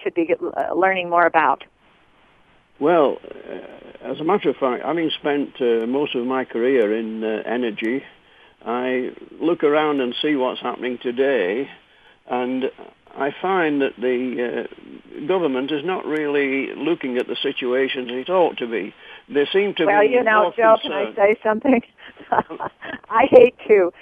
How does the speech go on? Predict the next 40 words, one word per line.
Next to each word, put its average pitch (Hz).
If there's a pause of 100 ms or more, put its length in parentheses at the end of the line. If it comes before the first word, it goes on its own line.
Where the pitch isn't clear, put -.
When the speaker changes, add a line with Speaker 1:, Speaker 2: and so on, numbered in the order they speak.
(240)
Speaker 1:
Uh, 190
I'm 226
going 247
to 254
be, 202
uh, 180
upfront. 196 (540)
What 262
we're 240
having 254
the 208
problem 202
is 156 (240)
we're 226
not 233
using 202
common 196 (180)
sense. 165 (2000)
Speaker 2:
Uh, 87
well, 190
Speaker 1:
Right? 156
Speaker 2:
that's 185
true. 185
You 175
see, 190
the, 175
the 180
real 214
thing 160
that's 151
happening 139
is 135
that 139
there's 156
a 160
lot 208
of 202
concentration 156
on, 139
uh, 131